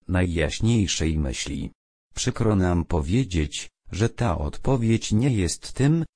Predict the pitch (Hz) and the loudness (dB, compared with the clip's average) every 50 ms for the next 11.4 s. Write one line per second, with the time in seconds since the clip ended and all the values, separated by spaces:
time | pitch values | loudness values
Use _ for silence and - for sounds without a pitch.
0 | _ - - 101 92 80 73 85 82 82 78 - - - - 92 80 82 80 98 | _ -4 0 0 0 2 2 0 0 2 0 -2 -2 -2 -2 -2 0 0 0 0
1 | 123 120 101 90 76 - - 87 85 76 69 - - - - 87 87 76 76 78 | 0 0 0 -2 -2 -2 0 0 0 0 0 -2 -4 -2 0 -2 -2 -2 -2 -6
2 | 82 82 82 87 87 117 135 143 143 117 95 82 78 76 76 76 76 78 76 73 | -4 -4 -4 -2 0 2 4 4 4 4 4 2 2 2 0 0 0 0 0 -2
3 | - - 90 78 - - - - - - - - - - - - - _ _ - | -2 -2 -2 -2 -2 -2 -4 -6 -6 -6 -8 -8 -8 -8 -10 -14 -20 _ _ -8
4 | - - 98 98 - - 82 78 76 - 82 73 69 - - - - - - - | -2 -2 0 0 0 0 -2 -2 0 -2 -2 -2 -2 -4 -6 -8 -8 -8 -10 -12
5 | _ - 101 95 90 85 80 80 78 82 87 92 92 90 98 113 117 - - - | _ -2 0 0 0 0 -2 -2 0 0 0 0 0 0 0 0 0 -2 -6 -4
6 | 87 87 82 - - - - 131 131 - - 90 87 80 78 71 - - - - | -2 -2 -2 -2 -4 -4 -4 -2 -2 0 0 0 0 0 0 -2 -4 -6 -2 0
7 | 101 92 85 78 71 - 67 64 60 - - _ _ _ _ _ _ _ _ - | 0 0 0 0 -2 -4 -6 -6 -8 -10 -12 _ _ _ _ _ _ _ _ 0
8 | - 95 92 87 - - 95 92 - - 143 143 135 117 - - 110 104 127 135 | 2 2 2 2 0 0 0 0 2 0 0 0 0 -2 -2 -2 0 0 0 0
9 | - 139 127 120 117 101 - - - 113 107 - - 110 92 82 - - 127 131 | 0 0 2 2 0 -2 -4 -2 0 0 0 2 0 0 0 0 0 0 0 2
10 | 104 85 80 73 69 - - - 73 71 71 71 67 80 92 95 87 80 - - | 2 2 2 0 -2 -6 -8 -4 -4 -2 -2 -2 -2 0 0 0 0 -2 -4 -4
11 | - - - - - 101 92 | -4 -4 -4 -4 -4 -6 -8